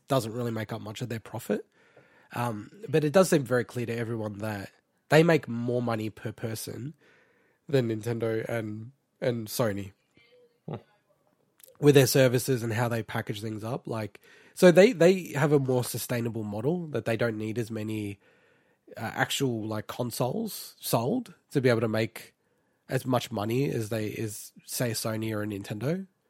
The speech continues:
Speaker 1: So
Speaker 2: Hmm.
Speaker 1: it's kind of an interesting model. And then
Speaker 2: So
Speaker 1: also
Speaker 2: obviously their running costs, if you could call it that, must be lower. And w-, I, I, I'm assuming also when Sony started their entire P S N,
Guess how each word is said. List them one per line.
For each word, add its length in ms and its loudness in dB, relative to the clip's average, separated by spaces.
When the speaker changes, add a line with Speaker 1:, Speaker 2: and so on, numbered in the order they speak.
Speaker 1:
So 100 2
Speaker 2:
Hmm. 80 0
Speaker 1:
it's 140 0
kind 200 6
of 60 4
an 60 6
interesting 400 -4
model. 420 -8
And 160 4
then 100 8
Speaker 2:
So 60 8
Speaker 1:
also 100 12
Speaker 2:
obviously 400 8
their 280 6
running 360 6
costs, 800 -2
if 100 -8
you 80 -4
could 100 -4
call 200 0
it 80 -12
that, 140 -2
must 220 -4
be 60 -10
lower. 260 2
And 240 -6
w-, 160 -8
I, 120 0
I, 100 4
I'm 140 2
assuming 400 0
also 580 0
when 160 -2
Sony 360 0
started 540 0
their 180 2
entire 320 0
P 160 -6
S 160 -6
N, 320 -6